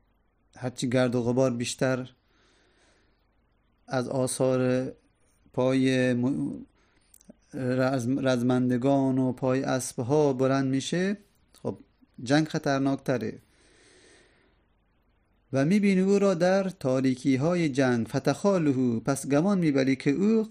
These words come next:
قمراً، ماهیه که، یعنی همون شخص شجاع، ماهیه که یکر علی الرجال بکوکبی، هجوم می‌بره بر مردان با ستارگان.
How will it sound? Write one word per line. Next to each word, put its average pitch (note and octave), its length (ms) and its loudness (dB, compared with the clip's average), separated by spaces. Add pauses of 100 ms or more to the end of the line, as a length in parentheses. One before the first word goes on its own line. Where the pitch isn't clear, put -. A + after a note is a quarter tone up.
قمراً، E3 540 2 (340)
ماهیه F#3+ 600 2
که، A3 420 0 (460)
یعنی A#2+ 180 0
همون B2+ 460 -2 (1200)
شخص - 320 -4
شجاع، D3 640 -2 (380)
ماهیه F#3+ 580 2
که G3 140 -2
یکر G3 680 2
علی D3 200 0
الرجال B2+ 560 0
بکوکبی، A2+ 1000 -4
هجوم E3 280 2
می‌بره C3 400 -2
بر B2 200 0
مردان A#2+ 480 -2
با C#3 220 0
ستارگان. G#2+ 760 -6